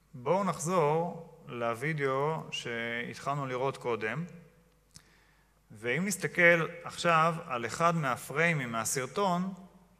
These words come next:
ונעביר אותו דרך הרשת ונראה מה היא מסווגת אותו. אז זה הפריים שלי, והרשת אומרת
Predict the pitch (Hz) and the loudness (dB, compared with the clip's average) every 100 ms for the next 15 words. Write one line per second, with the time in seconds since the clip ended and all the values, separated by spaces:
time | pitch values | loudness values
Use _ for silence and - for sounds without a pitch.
0 | _ _ _ _ - 117 120 120 131 151 | _ _ _ _ -10 -6 -2 0 2 2
1 | 147 131 135 120 117 123 135 117 120 120 | 2 0 -2 -2 -2 -2 -2 -6 -2 0
2 | 127 123 127 127 110 110 104 110 113 127 | 0 -2 -2 -4 -4 -4 -4 -8 -8 -2
3 | 131 175 175 - - _ _ _ _ _ | -2 -2 -10 -18 -20 _ _ _ _ _
4 | _ _ _ _ _ _ _ _ _ _ | _ _ _ _ _ _ _ _ _ _
5 | _ _ _ _ _ _ - 113 110 147 | _ _ _ _ _ _ -6 -6 -6 -10
6 | 123 156 151 123 113 113 123 123 175 233 | 0 0 0 -2 -2 -4 -4 -2 -4 -6
7 | 226 - - _ _ _ _ _ _ _ | -12 -20 -20 _ _ _ _ _ _ _
8 | 110 113 120 165 175 143 143 185 151 143 | -6 -2 0 -2 -4 -6 -4 0 2 2
9 | 165 - | 0 -4